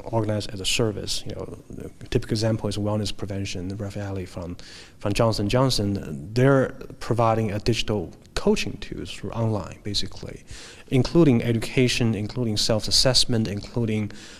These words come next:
um, the monitoring of the progress, uh, and expert, uh, coaching, email, or, uh, kind of a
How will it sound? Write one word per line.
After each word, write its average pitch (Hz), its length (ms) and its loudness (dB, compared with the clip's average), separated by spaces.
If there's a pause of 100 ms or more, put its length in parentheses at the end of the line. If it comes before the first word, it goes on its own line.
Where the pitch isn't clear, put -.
(140)
um, 104 460 2
the 113 260 -2
monitoring 117 540 4
of 101 100 0
the 104 60 0
progress, 113 720 2 (380)
uh, 101 360 -2
and 117 260 4
expert, 127 560 2 (340)
uh, 113 140 -2
coaching, 101 540 0 (100)
email, 123 540 4 (400)
or, 110 400 2
uh, 104 260 0
kind 113 160 0
of 104 100 0
a 101 100 -2